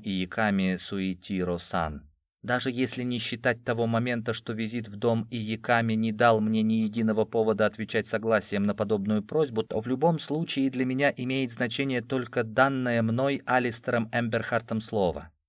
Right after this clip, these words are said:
Если девушка захочет прекратить со мной общение, то я приму ее решение как должное.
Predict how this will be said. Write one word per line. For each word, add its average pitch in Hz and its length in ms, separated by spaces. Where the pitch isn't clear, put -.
Если 165 260
девушка 151 440
захочет 143 540
прекратить 139 540
со 117 100
мной 110 220
общение, 123 480
то 123 100
я 175 160
приму 147 440
ее 117 240
решение 107 520
как 104 220
должное. 80 640